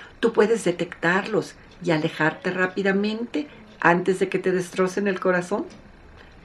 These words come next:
Pues fíjate que no. Los misóginos son personas muy inteligentes, muy carismáticos, saben perfectamente bien cómo tratar a una mujer,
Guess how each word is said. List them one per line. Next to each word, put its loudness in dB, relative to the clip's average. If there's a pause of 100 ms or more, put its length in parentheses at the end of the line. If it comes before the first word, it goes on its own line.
Pues -6
fíjate -6
que 0
no. -4 (880)
Los 2
misóginos -4
son 0 (160)
personas -2 (480)
muy 4
inteligentes, -8
muy 0
carismáticos, -4 (440)
saben 0
perfectamente -2
bien -2
cómo -4
tratar -6
a -4
una -2
mujer, 0